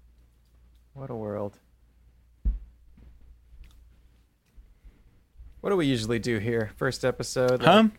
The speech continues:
Speaker 1: we, we don't know if these same guys are coming back even. Like, I'm sure some of them, but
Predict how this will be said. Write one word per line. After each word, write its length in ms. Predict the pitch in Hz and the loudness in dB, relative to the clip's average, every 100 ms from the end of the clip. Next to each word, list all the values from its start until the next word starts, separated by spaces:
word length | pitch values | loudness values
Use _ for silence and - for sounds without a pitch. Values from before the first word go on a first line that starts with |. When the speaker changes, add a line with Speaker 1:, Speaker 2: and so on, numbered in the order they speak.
| - | -8
Speaker 1:
we, 160 | 139 139 | -6 -2
we 120 | 151 | 0
don't 180 | 151 151 | 2 2
know 260 | 143 139 - - - - - | 2 0 -4 -18 -20 -20 -4
if 180 | 139 - | -4 -4
these 480 | - 143 131 104 107 | -6 -2 -2 -4 -6
same 280 | - 131 120 | -2 0 2
guys 260 | 123 123 | 2 2
are 60 | 120 | -2
coming 320 | 131 117 107 | -2 -2 0
back 320 | 120 147 151 | 0 0 -2
even. 420 | 170 160 165 165 | -6 -4 -4 -4
Like, 220 | 143 104 113 | -4 -4 -4
I'm 120 | 120 | -4
sure 200 | - 131 | 0 -2
some 280 | - 113 135 | 0 -2 -2
of 100 | 139 | -2
them, 340 | 147 151 151 | -2 -2 -2
but 320 | 123 95 - | 0 0 -4